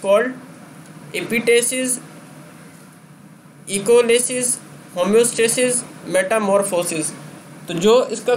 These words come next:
करेक्ट ऑप्शन है वो है ecolysis। ठीक है, नेक्स्ट क्वेश्चन है आपके पास, placoid scales are found in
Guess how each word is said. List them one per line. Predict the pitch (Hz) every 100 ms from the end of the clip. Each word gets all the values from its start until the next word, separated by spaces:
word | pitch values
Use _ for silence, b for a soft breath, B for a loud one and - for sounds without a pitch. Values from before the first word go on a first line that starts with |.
| 240
करेक्ट | 220 240 240
ऑप्शन | 226 240 233
है | 220
वो | 220
है | 240 262 - - - - - - - - - - - - - - - - 196
ecolysis। | 202 247 214 175 - 151 -
ठीक | 214 233
है, | 254 254 - - - - - - - - - - _ _ - - _ _ - - - - - - _ -
नेक्स्ट | 170 226 -
क्वेश्चन | 247 247 247
है | 240
आपके | 226 240 240
पास, | 220 240 269 - - - - - - - - - -
placoid | 185 208 208 226 247 247 -
scales | - 226 254 254 196
are | 202 202
found | 208 233 -
in | 220